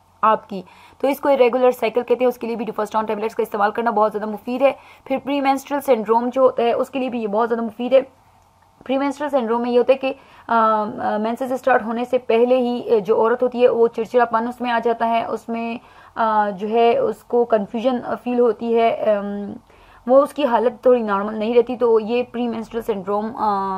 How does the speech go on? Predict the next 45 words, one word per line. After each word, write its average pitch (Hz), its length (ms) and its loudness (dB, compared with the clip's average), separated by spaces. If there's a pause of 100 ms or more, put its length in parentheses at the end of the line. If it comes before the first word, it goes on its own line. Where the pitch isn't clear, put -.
(200)
जो 196 100 -10
है 208 160 -6
उसके 226 260 -6
लिए 214 100 -4
भी 220 100 -6
बहुत 208 220 -2
ज़्यादा 214 180 -4
मुफीद 202 360 -10
है। 190 160 -8 (440)
डिस्मेनोरिया, 269 800 0
डिस्मेनोरिया 226 580 -4
में 240 120 -4
ये 233 120 0
होता 233 280 2
है 233 200 2
कि, 233 340 -4
अ, 247 60 -8 (1080)
बहुत 254 260 6
ज़्यादा, 233 280 6
अ, 202 460 0 (520)
पेनफुल, 254 520 0 (100)
अ, 220 60 -6 (140)
मेंसेस 220 500 -4
होते 240 260 2
हैं, 233 280 -4
उनमें 214 280 -6
बहुत 214 180 0
दर्द 214 260 2
होता 247 180 4
है, 226 200 2
तो 214 120 -2
उसके 214 200 -6
लिए 214 140 -6
भी 226 260 -8 (120)
Duf-, 208 240 -8
Dufaston 220 500 -4
टैबलेट 214 240 -4
का - 80 -6
इस्तेमाल 208 260 -2
करना 214 160 -2
बहुत 202 300 0
ही 214 40 -10
ज़्यादा 202 180 -6
मुफीद 208 360 -8
है। 294 180 -6